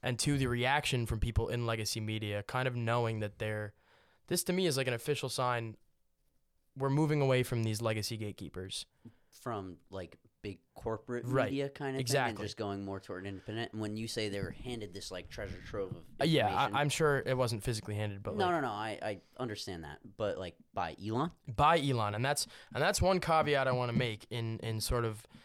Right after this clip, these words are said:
Speaker 1: disseminating these bombshells is that ultimately our motto on this show is cui bono, who benefits?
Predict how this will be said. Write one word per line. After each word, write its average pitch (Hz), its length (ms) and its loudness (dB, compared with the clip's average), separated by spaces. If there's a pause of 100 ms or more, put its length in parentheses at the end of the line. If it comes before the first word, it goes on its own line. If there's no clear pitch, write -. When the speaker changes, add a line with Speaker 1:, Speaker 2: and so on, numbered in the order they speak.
(280)
Speaker 1:
disseminating 131 880 2
these 113 240 -2
bombshells 110 840 0
is 101 120 -8
that 110 300 0 (800)
ultimately 151 460 2 (220)
our 123 220 2
motto 123 340 4
on 113 100 2
this 110 80 -2
show 110 260 2
is 101 120 -2
cui 135 200 4
bono, 110 340 4
who 113 140 4
benefits? 98 640 -2